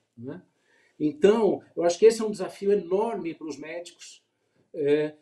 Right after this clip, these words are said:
e, de alguma maneira, eu acho que é o, uma das missões nossas é ajudar o médico a prescrever bem, é a-, é ajudar ele a, a, é, se dedicar e ter mais tempo pros pacientes.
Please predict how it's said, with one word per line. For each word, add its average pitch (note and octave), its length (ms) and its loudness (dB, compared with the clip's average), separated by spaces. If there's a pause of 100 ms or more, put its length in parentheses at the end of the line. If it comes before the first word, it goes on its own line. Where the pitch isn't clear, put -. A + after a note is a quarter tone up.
(120)
e, F3 140 -8
de F#3+ 80 2
alguma F#3 300 2
maneira, D#3 680 0 (260)
eu D#3+ 120 -4
acho - 160 -10
que - 80 -4
é F#3+ 60 2
o, F#3+ 100 2
uma F3 340 -2
das E3+ 240 -2
missões D#3+ 720 -4
nossas D#3+ 760 -4 (420)
é F3 120 0
ajudar F3+ 360 -2
o G3 80 0
médico F#3+ 300 -2
a B3+ 40 -4
prescrever A#3 420 2
bem, G#3 260 2 (480)
é D3+ 160 -10
a-, F3 200 -8
é F3 80 -8
ajudar E3+ 420 -4
ele F#3 260 -2
a, F3+ 320 -8 (400)
a, F3 400 -12 (380)
é, E3+ 160 2
se E3+ 220 -10
dedicar F3+ 600 2
e D3+ 80 -4
ter E3+ 180 0
mais F3 280 -6
tempo F#3 640 -4
pros F3 200 -6
pacientes. C3+ 720 -8